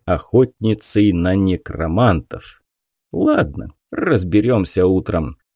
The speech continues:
Забрав арбалет и мешок с ее вооружением, я заперся в спальной комнате и, улегшись на кровати, заснул. С момента активации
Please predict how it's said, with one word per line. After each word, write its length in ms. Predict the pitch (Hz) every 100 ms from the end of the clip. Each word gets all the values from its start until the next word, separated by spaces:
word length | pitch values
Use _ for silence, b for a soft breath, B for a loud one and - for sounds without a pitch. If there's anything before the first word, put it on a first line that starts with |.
| _ _ _ _ _ -
Забрав 540 | 95 135 190 233 -
арбалет 580 | - 110 101 90 160 160
и 60 | 101
мешок 340 | 101 117 107
с 140 | - 104
ее 260 | 95 95
вооружением, 840 | 87 87 98 113 170 185 165 151 120 B
я 380 | 87 95 190 170
заперся 680 | 107 180 - 147 - 151
в 80 | 135
спальной 720 | - - - 113 98 82 76
комнате 480 | - - 175 127 -
и, 200 | - 104
улегшись 760 | 98 98 90 78 - 82 - -
на 160 | 69
кровати, 760 | - 69 76 147 180 - 151 - _
заснул. 920 | - 87 78 113 175 - 104 107 98 - _ _ _ _ -
С 220 | - -
момента 440 | - 202 220 -
активации 880 | - 101 - 139 160 156 - 107